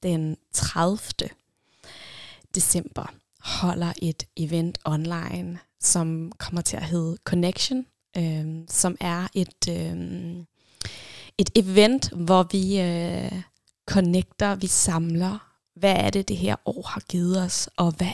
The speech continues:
er det, vi ønsker at tage med videre. Og, øhm, det er noget, jeg glæder mig helt enormt til. Det er her,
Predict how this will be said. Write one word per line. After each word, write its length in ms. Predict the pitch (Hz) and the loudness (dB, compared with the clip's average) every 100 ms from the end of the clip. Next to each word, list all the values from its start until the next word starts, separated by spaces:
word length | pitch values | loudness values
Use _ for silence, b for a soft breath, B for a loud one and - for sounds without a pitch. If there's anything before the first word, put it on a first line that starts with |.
| - | -2
er 160 | 180 175 | -2 0
det, 200 | 185 190 | -2 -8
vi 120 | 180 - | -12 -8
ønsker 540 | 185 175 - - 175 - | -2 2 2 0 -4 -4
at 80 | 175 | -4
tage 160 | 170 | -4
med 200 | 165 170 165 - | -6 -8 -10 -14
videre. 360 | - - - - _ _ _ _ _ B B B B B B B B B B B B B B B B B B _ - | -8 -8 -8 -20 _ _ _ _ _ B B B B B B B B B B B B B B B B B B _ 0
Og, 440 | 180 170 170 175 | 2 4 4 2
øhm, 500 | 180 196 202 220 208 - | 0 -2 -4 -4 -6 2
det 120 | 214 202 | 6 8
er 40 | |
noget, 260 | 196 190 208 | 12 12 10
jeg 140 | 202 | 8
glæder 340 | 202 196 202 | 6 8 8
mig 220 | 202 185 - - | 6 4 2 -4
helt 640 | - - - 277 247 190 - - | -2 4 6 6 4 2 -4 0
enormt 520 | 196 190 202 196 - - | 4 6 6 4 0 -2
til. 400 | - 190 185 190 _ | 2 2 0 -4 _
Det 200 | 196 180 | 0 0
er 640 | 180 180 175 175 - - - | 0 0 0 -2 -4 -6 -8
her, 400 | - 220 190 170 | -4 0 0 0